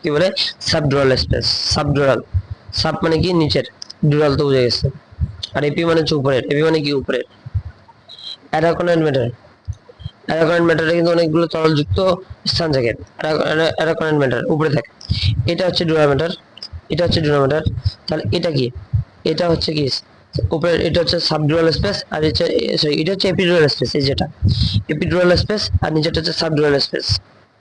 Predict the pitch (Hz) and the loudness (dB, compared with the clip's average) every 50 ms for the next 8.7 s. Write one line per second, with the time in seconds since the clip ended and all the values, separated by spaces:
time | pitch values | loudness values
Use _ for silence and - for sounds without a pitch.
0 | - - - - - - - - - - - - - - - - 165 185 190 185 | -8 -8 -8 -6 -8 -8 -8 -6 -4 -2 0 2 2 2 2 2 0 0 0 0
1 | 175 185 180 170 170 165 165 - 185 180 180 180 160 156 - 147 147 151 156 156 | 0 2 2 2 2 2 2 2 2 2 2 2 2 0 0 0 0 0 0 2
2 | 156 151 151 147 143 135 - - 123 117 - - - - - - - - _ _ | 2 2 2 2 2 2 0 -2 -2 -4 -14 -20 -20 -18 -12 -10 -10 -10 _ _
3 | - - - - - - - - - - - - - - - 160 165 156 160 160 | -12 -6 -6 -4 -4 -4 -4 -4 -6 -4 0 -2 -2 0 2 2 2 2 2 2
4 | 156 147 143 139 127 127 123 107 101 - - - - - - - - - - - | 2 2 2 2 0 0 -2 0 0 0 0 0 -4 -8 -12 -8 -4 -4 -2 0
5 | - 175 175 180 180 165 180 170 160 139 - 101 - - - - - - - 160 | 0 2 2 2 2 2 0 0 0 0 0 -2 -4 -4 -4 -6 -4 -2 0 2
6 | 165 165 170 170 170 165 - - - 170 165 - 180 175 175 170 160 165 156 160 | 4 4 4 4 4 2 0 0 0 0 0 2 2 2 2 2 2 2 2 0
7 | 160 156 - 180 180 156 - - 147 139 127 113 117 113 - - - - - - | 0 -2 -4 -4 -2 -2 -2 0 0 0 0 0 0 -2 0 2 0 0 0 -4
8 | - - - - - - - - - - 160 139 - 156 | -16 -16 -10 -8 -8 -8 -8 -8 -4 -4 -4 -2 -2 -4